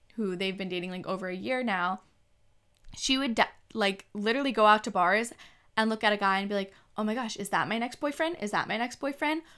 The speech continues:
Or the second she would start talking to s-, some guy or have a conversation with a guy, she would automatically think of her name with his last name and them getting married. And it doesn't happen that way. It totally does not,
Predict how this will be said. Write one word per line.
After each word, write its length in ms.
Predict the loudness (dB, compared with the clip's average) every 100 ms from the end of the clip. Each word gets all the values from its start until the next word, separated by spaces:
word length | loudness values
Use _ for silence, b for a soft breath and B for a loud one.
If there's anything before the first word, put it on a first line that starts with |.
| B
Or 160 | 2 2
the 100 | 2
second 300 | 0 0 -2
she 140 | -4
would 140 | -4 -4
start 340 | 0 0 0
talking 340 | 0 0 0 -4
to 40 |
s-, 160 | -4 -6 -4
some 260 | 0 4
guy 240 | 6 6 6
or 80 |
have 220 | 4 2 2
a 40 |
conversation 520 | 0 -2 0 -4 -4
with 80 | -4
a 40 |
guy, 200 | 2 2
she 140 | 2 0
would 80 | 4
automatically 520 | 4 4 0 0 -4
think 280 | -4 -2 4
of 160 | 2 B B -2
her 200 | 2 2
name 300 | 2 0 -2
with 180 | -4
his 240 | -2 -2 4
last 320 | 6 6 2
name 320 | -2 -4 -4
and 140 | -6 -8 B B -18 -4
them 280 | 2 4 4
getting 260 | 2 2
married. 400 | 4 4 4 2
And 140 | -2 -4 B B B _ _ _ _
it 140 | 4 6
doesn't 300 | 4 4 0
happen 420 | 2 2 2 -2
that 180 | -2 2
way. 200 | 2 0
It 60 |
totally 460 | -4 -2 -2 0 0
does 340 | 2 2 2
not, 420 | -2 -4 -6 -8